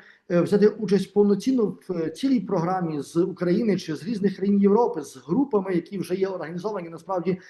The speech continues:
можливо, в якихось днях, зокрема, тридцяте, тридцять перше липня, чи ті, хто є в Італії, запрошуємо вас долучатися до цієї події.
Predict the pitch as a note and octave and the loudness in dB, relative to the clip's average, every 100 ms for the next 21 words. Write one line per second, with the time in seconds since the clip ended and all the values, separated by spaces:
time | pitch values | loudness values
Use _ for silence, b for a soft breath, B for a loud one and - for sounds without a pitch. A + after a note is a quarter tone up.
0 | B B D#3+ A3+ G#3+ G3 B3+ A3+ - - | B B 0 2 2 0 0 0 0 -2
1 | A#3 C#4+ G#3 F#3 E3+ D#3+ F3 F3+ F3 E3 | -2 0 -4 -6 -10 -6 -2 -2 -2 -4
2 | G#3+ G#3 F#3 F3 E3+ F#3 G#3+ - F#3 F3+ | -4 -4 -6 -8 -8 -6 -6 -2 0 0
3 | D3+ C#3+ b b b F#3 A3 G3+ G#3+ G#3 | 0 -10 b b b -4 -2 2 4 4
4 | G3+ F#3+ G#3+ A#3 G#3+ D#3+ C#3+ C#3+ _ - | 2 -2 -2 -2 -2 -2 -6 -10 _ -6
5 | F3 A#3 - F3 E3+ G3 F#3 D#3+ D#3 D#3 | -2 -2 -2 -2 -2 -4 -4 -2 -2 -2
6 | F#3 - D3+ - E3+ E3 E3+ F3 B3 F3 | -8 -10 -20 -4 -2 0 0 0 2 0